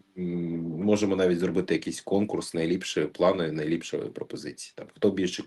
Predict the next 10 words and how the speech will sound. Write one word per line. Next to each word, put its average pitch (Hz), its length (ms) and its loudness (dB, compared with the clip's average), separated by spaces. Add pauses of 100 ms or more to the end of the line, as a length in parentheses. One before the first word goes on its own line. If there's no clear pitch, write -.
пунктів 78 420 -8
придумає. 73 480 -6 (580)
Немає 123 680 12
зрушень 117 760 6
і 120 100 -4
немає 117 540 8
карт, 127 320 8
котрі - 300 0
вказували 101 680 6
б, - 120 -6